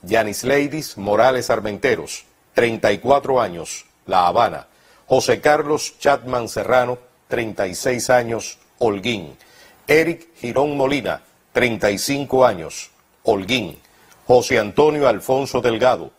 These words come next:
setenta y siete años, La Habana. Bianca Yaniel Matos Cabrera, cuarenta años, La Habana. Felicia Simón Maure, cincuenta y siete años, La Habana.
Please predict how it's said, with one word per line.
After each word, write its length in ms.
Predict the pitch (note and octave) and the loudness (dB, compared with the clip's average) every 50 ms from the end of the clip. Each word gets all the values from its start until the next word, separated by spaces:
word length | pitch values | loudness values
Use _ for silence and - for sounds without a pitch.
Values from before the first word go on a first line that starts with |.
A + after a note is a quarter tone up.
| _ | _
setenta 520 | _ - - G#2 G2 A2 G#2 G2 F#2 G2+ F#2+ | _ -10 -10 -6 -4 -4 -4 -4 -4 -4 -6
y 80 | F#2 | -6
siete 380 | - - B2+ C3 B2+ C3 B2+ B2+ | -6 -6 -6 -4 -2 0 0 0
años, 420 | A2+ G2 F2 D#2 C2+ - - - _ _ _ | 0 0 -4 -10 -12 -14 -16 -18 _ _ _
La 240 | - G2 G2 F#2+ F#2 | 0 2 4 4 4
Habana. 380 | F2+ F#2 A#2 A2+ G2 E2 C#2+ - - _ _ _ _ _ _ _ _ | 4 4 2 2 2 0 -6 -12 -16 _ _ _ _ _ _ _ _
Bianca 520 | - F2+ A2 C3 C#3+ D3 D3 C#3+ - D3 B2+ | -12 -4 0 2 2 2 2 0 0 0 0
Yaniel 460 | A2 A2 G2+ G2+ A2+ C3 C#3 C3+ A#2 | 0 -2 -2 -2 -2 -4 -4 -4 -4
Matos 420 | G#2 G#2 A#2 B2 A#2 - B2 - | -2 -2 -2 0 0 -2 -4 -4
Cabrera, 500 | - - G2 F#2 G#2 B2+ C3+ C3 C3+ C3 - _ _ _ _ _ | -2 -2 -2 0 0 0 0 0 0 -2 -4 _ _ _ _ _
cuarenta 580 | - G#2 G2 F#2+ G#2+ C3+ C3+ B2+ - C#3 B2+ A2+ | 0 2 2 2 2 0 -2 -2 0 2 2 2
años, 420 | G2 F2 D#2 D2 - - - - _ _ _ _ | 0 -2 -8 -12 -14 -16 -16 -18 _ _ _ _
La 220 | - F#2 F2+ F2 | 0 2 4 4
Habana. 360 | F2 F2 A#2+ B2 G2 D#2+ C2+ - _ _ _ _ _ _ _ _ _ _ | 4 4 2 2 2 -2 -8 -12 _ _ _ _ _ _ _ _ _ _
Felicia 580 | - - B2 A#2+ B2 D3 D3+ - - D3+ C#3 C3 | -2 0 0 0 0 -2 -2 -2 -2 0 0 0
Simón 400 | - - A2+ G#2+ A#2+ B2+ B2+ B2 | 0 -2 -2 -2 0 -2 0 2
Maure, 380 | C3 C3+ B2 G#2+ G2+ F#2+ F#2 F2 | 2 2 2 2 -2 -4 -6 -6
cincuenta 560 | - - G#2+ G#2+ G2 A2+ A2+ A2 G2+ G#2+ G#2 | -6 -8 -8 -4 -2 -2 -2 0 0 -2 -4
y 60 | G2 | -4
siete 400 | - - C3+ C#3+ C3 - C3+ B2+ | -4 -2 -2 0 0 2 2 2
años, 440 | A2 F#2+ E2+ D2+ D2 - - - - _ _ _ | 2 0 -4 -8 -12 -12 -14 -14 -16 _ _ _
La 240 | - G#2 G#2 F#2 F2 | -2 0 2 2 2
Habana. 400 | F2 F#2 A2+ A#2+ G2+ F2 D2+ - | 2 2 2 2 0 0 -6 -12